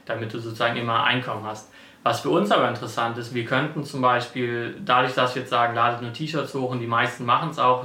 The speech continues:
fast niemand lädt jetzt allein grad die neuen Produkte auch, ähm,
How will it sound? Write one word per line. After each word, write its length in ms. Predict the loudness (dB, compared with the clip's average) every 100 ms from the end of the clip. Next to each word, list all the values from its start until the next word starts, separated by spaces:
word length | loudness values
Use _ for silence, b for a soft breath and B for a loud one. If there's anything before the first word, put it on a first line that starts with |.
| -6
fast 240 | -6 -4
niemand 360 | -2 0 0 2
lädt 220 | 0 0
jetzt 360 | -4 -6 -12 -2
allein 360 | 0 2 2 -2 -10 -8
grad 220 | 0 0
die 80 | 0
neuen 240 | 0 0 0
Produkte 400 | -2 -2 -2 0
auch, 200 | 0 -4 -8
ähm, 320 | -6 -6 -8